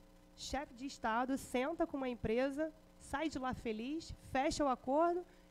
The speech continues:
anos depois, sem querer citar nomes, mas tem pessoas presas do nosso governo justamente por terem, é, é, enfim, levado uma boa,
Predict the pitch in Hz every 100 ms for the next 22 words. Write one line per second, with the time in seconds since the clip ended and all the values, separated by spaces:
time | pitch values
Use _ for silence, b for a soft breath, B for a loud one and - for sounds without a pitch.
0 | B 277 339 311 294 - 277 349 370 -
1 | - - - - - - - - - 214
2 | - - - - 269 262 254 - - 220
3 | 226 214 226 262 247 262 269 - B B
4 | 247 240 247 - 240 254 - 233 240 262
5 | 254 247 240 - 233 214 220 240 220 240
6 | 277 240 226 247 - - 277 262 311 330
7 | - B B B B B - 220 214 208
8 | 208 - 190 185 185 190 196 185 - -
9 | - - - 214 - 185 202 208 202 208
10 | 214 220 208 196 190 180 - 208 208 185
11 | 190 190 196